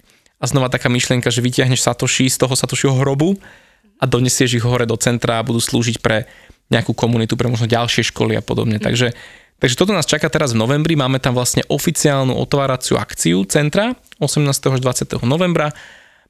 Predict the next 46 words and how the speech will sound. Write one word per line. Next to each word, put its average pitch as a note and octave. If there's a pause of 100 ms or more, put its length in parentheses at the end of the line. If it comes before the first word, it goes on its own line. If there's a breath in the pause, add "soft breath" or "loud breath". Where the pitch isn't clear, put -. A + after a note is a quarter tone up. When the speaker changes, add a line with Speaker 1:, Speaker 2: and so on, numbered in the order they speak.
Speaker 1:
kde C3
bude C3
teda A#2+
nejaká A#2 (300)
cocktail D3
party, B2
bude A#2
tam A2+
tento A2+
Hill C#3+
Run, B2+ (380 loud breath)
budeme B2
tam A#2+
nejaké A#2
turnaje C#3
robiť B2+
športové A#2+ (300 soft breath)
a A2+
budeme A#2
sa -
potápať B2
s B2+
ľuďmi A#2
a G#2+
tak. -
Takže A#2
taký, A#2+ (280 soft breath)
taká G#3+
víkendová C3+
záležitosť A#2
a, G#2+ (180)
a -
nech A2
spoznajú A#2
to -
centrum, A#2
že A2+
o A2
čo A2+
nám A2+
ide A#2
a A2
čo -
tam A#2+
chceme -
robiť. -